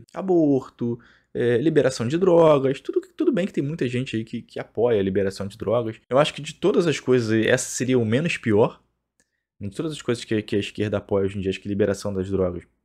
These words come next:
seria o menos pior, embora eu seja contra ainda.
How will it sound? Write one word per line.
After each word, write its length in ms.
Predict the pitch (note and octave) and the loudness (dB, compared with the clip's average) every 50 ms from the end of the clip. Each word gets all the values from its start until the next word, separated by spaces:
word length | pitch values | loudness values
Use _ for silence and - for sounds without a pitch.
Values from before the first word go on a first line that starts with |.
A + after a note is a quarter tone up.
| _ _ _ _ | _ _ _ _
seria 360 | - - G2 F#2 G2 F#2+ F#2 | -10 -10 -10 -8 -6 -6 -6
o 40 | F#2 | -6
menos 280 | G2 G#2+ A#2+ B2+ - | -8 -8 -10 -10 -12
pior, 360 | _ - F#2+ F#2 G#2 A#2+ - _ _ _ _ _ - | _ -8 -6 -4 -4 -4 -6 _ _ _ _ _ -14
embora 320 | G#2 G#2+ G#2 G2+ G2+ G2 G#2 | -10 -8 -4 -2 -2 -2 -2
eu 40 | F#2+ | -4
seja 280 | - - F#2+ F2 G#2+ A2 _ _ _ | -4 -8 -8 -8 -8 -12 _ _ _
contra 480 | - F#2+ F#2+ A2+ C3+ - - D3 D3 _ _ _ _ | -10 -8 -8 -8 -8 -10 -10 -12 -12 _ _ _ _
ainda. 480 | - F2+ F2 F2 F#2 G2+ A2 A2+ B2 B2 | -14 -12 -10 -10 -8 -10 -8 -10 -12 -14